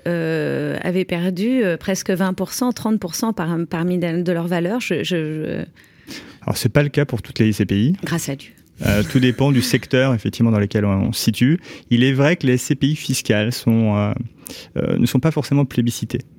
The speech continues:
Speaker 2: Moi, j'en, j'en parle, mais, euh, voilà. On... Parce que les fonciers, aujourd'hui, il y a une rareté, euh, malheureusement, de, de l'offre, et que les S C P I collectent, et qu'il faut à un moment donné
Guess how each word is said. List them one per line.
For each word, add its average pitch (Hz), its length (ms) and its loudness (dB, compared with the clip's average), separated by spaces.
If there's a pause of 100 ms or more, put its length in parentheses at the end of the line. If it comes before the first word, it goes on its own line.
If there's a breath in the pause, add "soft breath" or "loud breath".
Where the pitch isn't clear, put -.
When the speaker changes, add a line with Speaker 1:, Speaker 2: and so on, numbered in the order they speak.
Speaker 2:
Moi, 107 100 2
j'en, 104 220 2
j'en 104 140 2
parle, 120 440 2
mais, 110 320 2
euh, 98 300 2
voilà. 101 300 -2
On... 98 600 0 (440 loud breath)
Parce 117 280 0
que 135 120 4
les 151 120 4
fonciers, 123 400 0
aujourd'hui, 135 240 4
il 139 40 4
y - 20 6
a 123 40 4
une 120 60 2
rareté, 131 540 0
euh, 117 100 4
malheureusement, 110 520 2
de, 107 180 2
de 104 100 2
l'offre, 123 320 -2 (380 loud breath)
et - 60 -10
que - 100 0
les 113 80 6
S 120 100 2
C 123 160 2
P 123 180 2
I 139 60 0
collectent, - 520 -2 (140)
et 127 40 -2
qu'il - 180 -6
faut 123 120 2
à - 20 6
un - 20 6
moment 120 160 4
donné 120 220 2